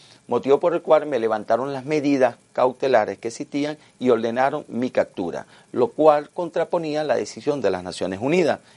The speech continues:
que recientemente habían emanado y habían hecho del conocimiento. Es decir, no hubo acatamiento y desde el diecinueve de febrero del dos mil catorce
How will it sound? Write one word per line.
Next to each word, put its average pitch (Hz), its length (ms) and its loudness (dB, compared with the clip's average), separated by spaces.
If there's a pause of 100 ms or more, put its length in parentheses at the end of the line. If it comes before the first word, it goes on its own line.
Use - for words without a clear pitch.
(160)
que 127 140 4
recientemente 127 920 -2
habían 101 320 0
emanado 107 500 2
y 123 180 0
habían 127 340 2
hecho 123 240 -4
del 120 120 -2
conocimiento. 92 720 -6 (420)
Es 107 100 4
decir, 170 420 2 (160)
no 131 340 2
hubo 151 300 4
acatamiento 135 800 -2 (340)
y 139 140 -2
desde 127 380 2
el 117 220 -2
diecinueve 127 920 0
de 104 800 0
febrero 120 500 4
del 98 180 -6
dos 101 120 -8
mil 131 140 -10
catorce 156 520 0